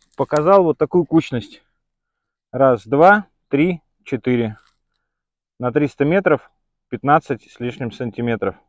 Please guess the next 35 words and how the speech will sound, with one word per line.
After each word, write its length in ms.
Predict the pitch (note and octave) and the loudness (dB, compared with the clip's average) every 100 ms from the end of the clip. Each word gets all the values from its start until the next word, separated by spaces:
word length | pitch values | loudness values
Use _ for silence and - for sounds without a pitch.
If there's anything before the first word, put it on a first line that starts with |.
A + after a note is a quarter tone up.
| _ _ | _ _
поперечник 500 | G2 G#2+ A2 - F#2+ | -12 -8 -8 -10 -8
рассеивания. 680 | G#2+ - A2+ G#2 G2 F#2 - _ _ _ _ _ | -8 -6 -4 -4 -4 -8 -12 _ _ _ _ _
А, 520 | A#2 A2 A2 A2 G#2+ | -6 -2 0 0 -2
в 420 | G#2+ E2 _ _ C#3+ | -4 -10 _ _ -4
Новосибирском 640 | D3+ D3+ E3+ F#3 - C#3+ | -2 -2 0 0 0 -2
я 100 | D3 | -2
не 80 | C#3+ | -2
попал, 500 | C#3+ D3 F3+ F3 - | 0 6 6 6 0
но 140 | D3 C#3+ | -8 0
там 160 | - | 0
скорость 340 | - D3 B2+ - | 4 6 6 4
очень 200 | A2+ B2 | -6 -4
высокая, 440 | B2+ - E3+ B2+ | -2 0 0 0
скорее 220 | - B2 | 0 -2
всего, 180 | A#2+ A#2+ | -2 -4
все 140 | - A#2+ | -6 -6
пули 240 | B2+ A#2 | -2 -2
ушли 200 | A2+ C3 | -2 -2
выше. 340 | C#3+ E3 C3+ - _ _ - _ _ | 0 0 -4 -14 _ _ -20 _ _
Сейчас 160 | C3 | 0
закрашу 380 | B2 C3 B2+ C3+ | 2 4 2 2
гонг, 360 | C3+ D#3+ F3 - | 2 2 2 -10
чтобы 260 | _ C3 B2 | _ -2 2
его 200 | A#2+ A#2 | 2 2
было 240 | A#2 A2 | 2 2
видно, 380 | A2 A2 A2 G2+ | 0 -2 -2 -4
и 140 | C#3 D3+ | -4 -4
по 100 | B2+ | -4
нему 260 | A#2 B2+ | -4 -4
же 220 | A#2+ G#2+ | -2 -4
попробую 420 | F#2+ F#2+ A#2 A2+ G#2 | -4 -8 -6 -4 -6
повторить 400 | F#2+ - A2 G#2+ | -10 -10 -8 -8
Новосибом. 580 | G#2 F#2+ - F#2+ F#2 - _ _ _ _ _ _ _ _ _ _ _ _ _ _ | -10 -10 -12 -12 -14 -16 _ _ _ _ _ _ _ _ _ _ _ _ _ _
Щас 260 | - D3 | -6 -6
попробуем 680 | - C3 D3+ D3+ D3 C#3 A#2 | -6 4 6 6 6 2 -2